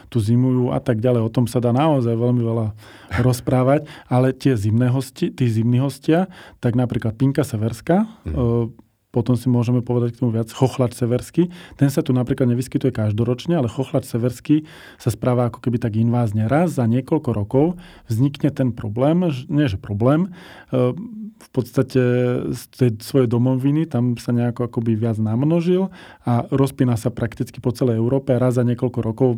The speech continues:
Speaker 1: tu máme v podstate inváziu chochlačov severských a potom sa zase niekoľko rokov neobjaví. Ale tá pinka severská, tak, e, pinka severská vytvára aj mnohopočetné krdle. Aj
Speaker 2: Mhm.
Speaker 1: sme mali na Slovensku, neviem,
Speaker 2: Hej.
Speaker 1: či to bolo okolo jedného milióna kusov. Si predstavte,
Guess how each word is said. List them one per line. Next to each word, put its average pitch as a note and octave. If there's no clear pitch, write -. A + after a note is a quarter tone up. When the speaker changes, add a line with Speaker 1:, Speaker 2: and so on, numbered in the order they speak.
Speaker 1:
tu A#2
máme A#2
v A2
podstate A#2
inváziu A#2
chochlačov A#2+
severských B2
a -
potom A2
sa G#2+
zase A2+
niekoľko B2+
rokov A2+
neobjaví. G#2+
Ale C3+
tá C#3
pinka A#2
severská, D#3
tak, B2
e, B2
pinka C#3+
severská B2+
vytvára B2
aj A#2
mnohopočetné C3
krdle. A#2+
Aj C3
Speaker 2:
Mhm. A2+
Speaker 1:
sme C3
mali B2+
na A#2
Slovensku, A#2+
neviem, A2+
Speaker 2:
Hej. A2+
Speaker 1:
či A#2+
to B2
bolo A#2
okolo A#2
jedného A#2
milióna A#2
kusov. C3
Si -
predstavte, A#2+